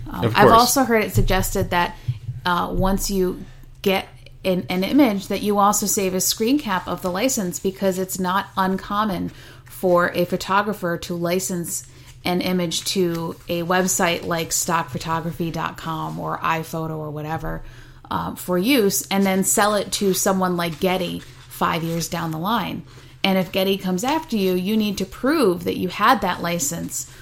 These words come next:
Speaker 1: when you first acquired the picture.
Speaker 2: Well, and, and, and I think, and I think what you need to do, I think what has to happen at that point is, um, an understanding of the agreement at that
Speaker 1: Mm-hmm.
Speaker 2: point. Because if,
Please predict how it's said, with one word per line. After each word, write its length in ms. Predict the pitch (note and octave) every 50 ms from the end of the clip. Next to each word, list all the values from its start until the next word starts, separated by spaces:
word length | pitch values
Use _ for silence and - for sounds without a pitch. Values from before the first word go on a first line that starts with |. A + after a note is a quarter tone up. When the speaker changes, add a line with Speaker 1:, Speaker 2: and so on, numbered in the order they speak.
| - - -
Speaker 1:
when 160 | F#3 F#3 F#3
you 100 | F3+ F3
first 320 | F3 - F3 F3 - -
acquired 420 | F3 - - F3+ F3+ F#3 F#3 F#3 F3+
the 80 | E3
picture. 280 | D#3+ E3 - - - E3
Speaker 2:
Well, 220 | D#3+ D#3 D3 A#2
and, 180 | A2 C#3 C3+ B2 C3
and, 140 | C3 C3+ C3+
and 220 | - - C3 C3 B2+
I 80 | B2+
think, 300 | B2+ - C#3 A#2+ A2+ - -
and 120 | A2 A2+
I 100 | A2+ A2
think 220 | - B2 A2 G2
what 120 | G#2 G#2 -
you 100 | G2+ G#2
need 220 | F#2+ G2 G2 F2+ -
to 80 | G2+
do, 220 | F2 F2+ F#2 - -
I 120 | - F2+ F2
think 220 | - G2+ F#2+ E2+ F2+
what 120 | F2+ E2+
has 240 | F#2+ F#2+ E2+ - -
to 80 | F#2
happen 300 | F2+ F2+ E2+ - - E2+ E2
at 60 | D2
that 200 | D#2+ D#2+ D#2+ D2+
point 300 | - - D#2 D2+ D2+ - - -
is, 400 | E2 D#2+ D#2 D#2 D2+ D2 D2 - -
um, 400 | - D2 D2+ - - - - - - - - - - - - - - - - - - - - - - - -
an 120 | G2 G#2
understanding 600 | A2 A2+ A2 G2 F#2+ - - G2+ F#2 F2 F2+ F2
of 120 | E2 C#2+ C2+
the 100 | D#2+ D2
agreement 520 | D2 - - D#2+ D2 B1 - - - - - - - - -
at 180 | D#2+ D#2+ -
that 160 | - D2+ -
Speaker 1:
Mm-hmm. 80 | A3 A3
Speaker 2:
point. 140 | B3 C4+ C4+
Because 440 | - F#2 F2 G#2 G2+ F#2+ E2+ - - - - - - - - -
if, 520 | A2+ A#2 A#2 A#2 G#2+ - - - - -